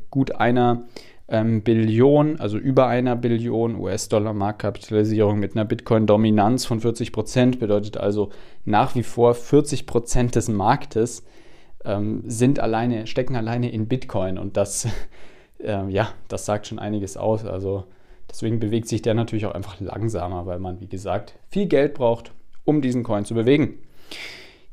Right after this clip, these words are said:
Ja, so viel dazu, so viel zu den, äh, heutigen Themen. Danke, danke fürs Zuhören. Und, ähm, ja, gerne einen Kommentar, eine Rezension, was auch immer hinterlassen. Ähm, folgt uns auf Instagram, auf TikTok, da haben regeln,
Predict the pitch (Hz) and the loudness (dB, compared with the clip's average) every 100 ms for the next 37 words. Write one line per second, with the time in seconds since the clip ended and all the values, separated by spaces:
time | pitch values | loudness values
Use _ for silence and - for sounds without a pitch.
0 | - 151 196 160 123 139 160 131 151 185 | 0 4 6 4 2 0 4 4 4 2
1 | 151 139 143 135 139 135 131 127 123 120 | 0 0 -2 -4 -2 0 2 2 0 2
2 | 127 135 127 104 135 180 214 175 - - | 0 0 -4 -2 0 2 2 0 -4 -4
3 | 131 147 143 120 131 113 104 123 113 131 | -2 0 -2 -2 -4 -6 -8 -2 4 6
4 | 156 202 - - - - - - 120 123 | 4 0 -8 -16 -12 -12 -10 2 4 4
5 | 120 117 120 117 117 117 120 120 113 127 | 4 0 -2 0 0 0 0 -2 0 0
6 | 143 - - 104 117 117 117 117 120 123 | 2 -4 -2 -2 0 -2 -4 -6 -6 -6
7 | 123 117 120 120 117 117 - 107 113 117 | -6 -4 -2 -2 -2 -4 -4 -4 -2 0
8 | 117 117 131 113 123 123 120 110 104 120 | 0 0 0 -2 0 0 0 0 0 0
9 | 131 120 - - - - - - - 117 | -2 -4 -4 -8 -8 -12 -16 -14 0 2
10 | 113 113 113 113 - - 131 135 127 120 | 4 2 0 -2 -4 0 2 2 0 -2
11 | 117 127 127 120 117 110 113 113 117 - | -2 -4 -2 -2 0 2 2 0 -2 0
12 | 160 165 175 170 165 151 127 120 123 113 | 2 2 -2 0 0 2 0 0 0 0
13 | 117 123 120 117 | 0 0 0 -2